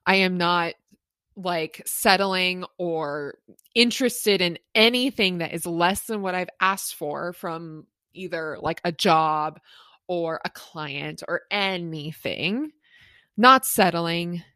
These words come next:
being ruthless, like, "This isn't serving me, this isn't working." And this has happened in a lot of other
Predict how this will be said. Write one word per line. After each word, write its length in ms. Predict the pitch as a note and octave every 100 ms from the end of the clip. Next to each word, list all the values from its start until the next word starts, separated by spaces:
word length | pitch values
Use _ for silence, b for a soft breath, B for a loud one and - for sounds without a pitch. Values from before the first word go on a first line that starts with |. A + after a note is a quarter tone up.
| _
being 240 | F3 A#3 A#3
ruthless, 420 | F#3 - F3+ -
like, 180 | D#3 -
"This 200 | G3+ -
isn't 460 | F#3+ F#3 F#3+ F#3+ -
serving 420 | - F3+ E3+ E3+
me, 160 | E3 E3
this 180 | E3+ -
isn't 260 | E3 E3+
working." 600 | D#3+ D#3+ D#3 D#3+ D#3 E3+ b b b b b b _ _ _ _ _ _ _ -
And 160 | A3+
this 140 | B3 B3
has 120 | G#3
happened 380 | A3+ A#3 A3+ G#3
in 100 | F#3+
a 60 |
lot 240 | E3+ E3 E3
of 100 | D#3+ F3+
other 400 | F3 E3+ D#3+